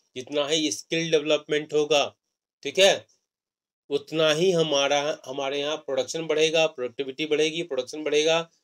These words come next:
और जितना ही हम एक्सपोर्ट करेंगे, इससे हमारे, अ, रुपये की स्थिति को धीरे-धीरे मजबूती मिलेगी।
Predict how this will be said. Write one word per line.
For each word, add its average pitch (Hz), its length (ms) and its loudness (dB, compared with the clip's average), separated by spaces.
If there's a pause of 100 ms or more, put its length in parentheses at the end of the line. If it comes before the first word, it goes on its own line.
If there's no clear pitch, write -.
(200)
और 139 160 2
जितना 147 280 -2
ही 170 120 0
हम 175 120 -2
एक्सपोर्ट 147 460 -6
करेंगे, 131 420 -4 (300)
इससे 123 240 -4
हमारे, 117 540 -4 (760)
अ, 117 60 -6
रुपये 117 380 -4
की 135 160 -8
स्थिति 202 400 -6 (260)
को 135 160 2
धीरे-धीरे 117 440 -6
मजबूती 113 480 -8
मिलेगी। 98 380 -12